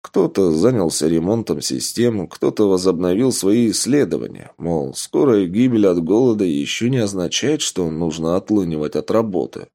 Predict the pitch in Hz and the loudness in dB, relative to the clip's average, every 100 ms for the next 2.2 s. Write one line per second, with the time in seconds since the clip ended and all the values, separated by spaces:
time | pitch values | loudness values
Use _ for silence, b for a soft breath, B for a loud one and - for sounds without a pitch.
0 | - 160 175 139 - 135 139 101 85 85 | -8 0 0 0 -2 -2 0 -2 -4 -6
1 | 87 87 78 - 117 110 101 - 65 - | -2 -2 -2 -2 -2 0 -2 -4 -8 -10
2 | - - | -12 -18